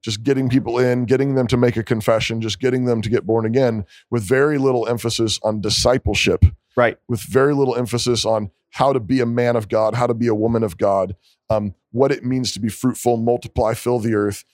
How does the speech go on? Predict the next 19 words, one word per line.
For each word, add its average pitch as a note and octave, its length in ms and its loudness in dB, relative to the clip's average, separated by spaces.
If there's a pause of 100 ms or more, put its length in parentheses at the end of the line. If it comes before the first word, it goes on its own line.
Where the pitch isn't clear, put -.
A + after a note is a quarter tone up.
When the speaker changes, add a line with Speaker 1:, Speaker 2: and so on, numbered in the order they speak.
(140)
Speaker 1:
getting C#3 320 0
married, A2+ 440 -2 (280)
raising B2+ 360 0
a A2 60 -4
family, A2+ 420 -2
starting A#2+ 460 -2
businesses, G#2+ 760 -4 (280)
and B2 140 2
living B2+ 280 2
to G#2+ 60 -2
the A2 100 0
glory A2+ 280 2
of F#2+ 120 -6
God G#2+ 260 0
in G#2+ 100 -6
every G#2 320 -4
area F#2+ 220 0
of E2+ 80 -6
life. F#2 480 -2